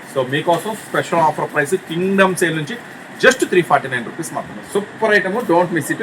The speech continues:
చాలా బాగుంటుంది. అంతేకాకుండా ఈరోజు మీ ముందుకి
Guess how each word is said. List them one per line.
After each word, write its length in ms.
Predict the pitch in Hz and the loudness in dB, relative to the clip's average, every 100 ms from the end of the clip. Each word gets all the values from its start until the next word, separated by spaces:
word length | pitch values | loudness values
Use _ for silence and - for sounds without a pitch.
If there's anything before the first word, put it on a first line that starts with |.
| - | 4
చాలా 180 | 147 156 147 | 4 4 2
బాగుంటుంది. 360 | 143 127 131 - - - - - - - | 0 0 0 0 -4 -18 -18 -14 -12 -8
అంతేకాకుండా 640 | 202 208 226 190 175 175 233 185 170 | -8 -2 -2 0 -2 0 2 4 6
ఈరోజు 380 | 175 175 143 233 170 | 6 6 4 2 0
మీ 80 | 160 165 | 2 0
ముందుకి 340 | 151 143 196 | 0 0 -2